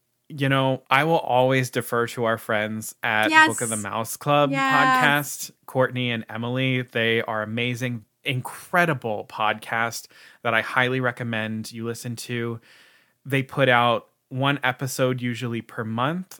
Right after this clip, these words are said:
Speaker 1: where they read a book. You get to read along with them over the course of the month, and then the episode comes out where they discuss the book, any tie-ins. I, this past summer, they did this incredible series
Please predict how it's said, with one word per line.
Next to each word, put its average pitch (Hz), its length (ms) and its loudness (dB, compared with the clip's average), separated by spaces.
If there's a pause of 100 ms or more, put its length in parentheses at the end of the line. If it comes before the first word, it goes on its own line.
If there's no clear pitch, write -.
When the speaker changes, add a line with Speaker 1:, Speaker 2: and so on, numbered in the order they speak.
Speaker 1:
where 110 500 -4
they 107 440 -4 (200)
read 139 220 0
a 135 60 2
book. 147 400 -2 (920)
You 123 180 -4
get 127 180 -2
to 127 140 -8
read 123 260 -2
along 120 560 -2
with 131 240 -2
them 185 480 0
over 120 260 0
the 120 80 -6
course 120 240 -2
of 113 60 -16
the 113 80 -6
month, 151 260 -4
and 123 100 -4
then 117 120 -4
the 107 120 -6
episode 123 340 -6
comes 113 220 -8
out 107 200 -4
where 107 300 -6 (420)
they 107 680 -2 (300)
discuss - 800 0 (160)
the 127 160 -2
book, 175 480 2 (460)
any 123 340 2
tie-ins. 127 720 0
I, 117 180 -2 (240)
this 139 260 -2
past - 340 -4
summer, 123 240 0
they 117 100 -4
did 113 160 -6
this 110 140 -8
incredible 117 480 -4
series 110 580 -6